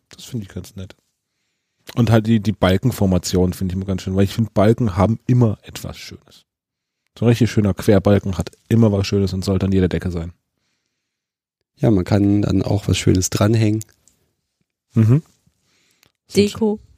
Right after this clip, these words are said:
Speaker 1: Genau, wunderbare
Speaker 3: Blumentöpfe.
Speaker 1: Deko. Frauen. <laughs>
Speaker 2: Oder kann ich mir so ein schönes Suchbild vorstellen, ne? Da hängt dann hier was, da was, da was, irgendwelche Blumen, Tannenbaum, keine Ahnung was, oder die ganzen Töpfe und zwischendurch halt auch so Bi.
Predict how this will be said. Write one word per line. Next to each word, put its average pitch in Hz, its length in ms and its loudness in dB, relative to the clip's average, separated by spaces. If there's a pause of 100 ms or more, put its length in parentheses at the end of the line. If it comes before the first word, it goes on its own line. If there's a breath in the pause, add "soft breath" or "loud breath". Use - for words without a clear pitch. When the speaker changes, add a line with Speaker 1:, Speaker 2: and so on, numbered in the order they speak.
(260)
Speaker 1:
Genau, 92 360 0
wunderbare 107 460 0
Speaker 3:
Blumentöpfe. 240 580 -2
Speaker 1:
Deko. - 40 -20 (480)
Frauen. 95 400 -2 (560 loud breath)
<laughs> - 1040 -2 (1200 loud breath)
Speaker 2:
Oder 107 180 2
kann 113 160 -2
ich 123 80 -2
mir 135 80 2
so 120 120 -2
ein 110 140 0
schönes 123 340 -2
Suchbild 123 440 -2
vorstellen, 101 640 -2
ne? 131 100 2
Da 135 100 -2
hängt 110 240 -2
dann 104 160 0
hier 175 220 0
was, 180 240 -2
da 139 240 0
was, 147 280 -2
da 123 200 0
was, 127 160 0
irgendwelche 107 320 0
Blumen, 156 760 0
Tannenbaum, 139 520 0
keine 117 340 -2
Ahnung 160 240 0
was, 170 300 -2
oder 117 300 0
die 113 100 2
ganzen 113 340 -4
Töpfe - 320 0
und 135 100 2
zwischendurch 131 440 0
halt 113 120 0
auch 110 80 0
so - 120 -2
Bi. 104 180 0